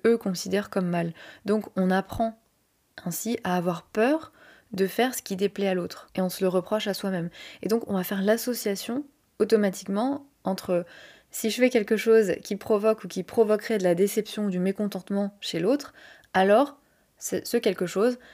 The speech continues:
ça va devenir une faute et je dois m'en sentir coupable. Et un exemple que vous avez peut-être déjà vous-même vécu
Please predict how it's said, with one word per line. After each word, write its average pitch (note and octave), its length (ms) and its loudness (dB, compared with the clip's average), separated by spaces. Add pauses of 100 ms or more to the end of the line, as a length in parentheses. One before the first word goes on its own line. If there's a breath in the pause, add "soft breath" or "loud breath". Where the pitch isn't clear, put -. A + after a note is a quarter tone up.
(120)
ça - 160 0
va F#3 100 8
devenir G#3 320 4
une F#3 120 0
faute C4+ 400 2
et F#3+ 100 4
je F3 40 -2
dois G3+ 120 6
m'en G3+ 140 0
sentir F#3+ 340 -6
coupable. F3 460 -4 (240)
Et F#3+ 80 2
un F#3 100 2
exemple G#3 400 -2
que E3+ 140 -4
vous E3 100 -4
avez E3+ 140 0
peut-être A#3 300 -2
déjà G3+ 260 0
vous-même G3 340 0
vécu G3 460 0